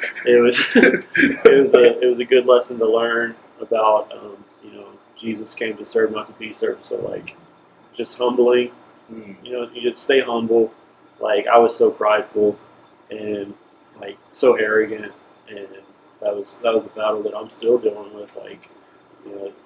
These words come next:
Speaker 2: so, yeah, you, you ain't as cool as you, you think you are. Uh, that's what I would tell myself.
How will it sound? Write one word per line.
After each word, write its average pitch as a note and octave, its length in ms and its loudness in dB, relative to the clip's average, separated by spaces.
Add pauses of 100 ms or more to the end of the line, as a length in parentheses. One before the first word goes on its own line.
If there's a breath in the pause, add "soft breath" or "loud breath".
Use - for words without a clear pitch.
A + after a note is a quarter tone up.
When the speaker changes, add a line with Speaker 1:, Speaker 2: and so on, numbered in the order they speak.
Speaker 2:
so, G#2 440 -2 (960)
yeah, C#3 420 6 (400)
you, C3+ 140 0
you C#3+ 280 4
ain't C#3 140 4
as B2+ 120 -2
cool C#3+ 280 6
as A#2+ 60 -6
you, B2+ 180 -8 (100)
you A#2+ 80 -14
think C3 280 2
you A2 140 0
are. G#2 260 0 (220)
Uh, A2+ 260 2
that's A#2 220 0
what A2+ 120 0
I A2 40 2
would G#2+ 100 -4
tell A2 160 -8
myself. G2+ 420 -12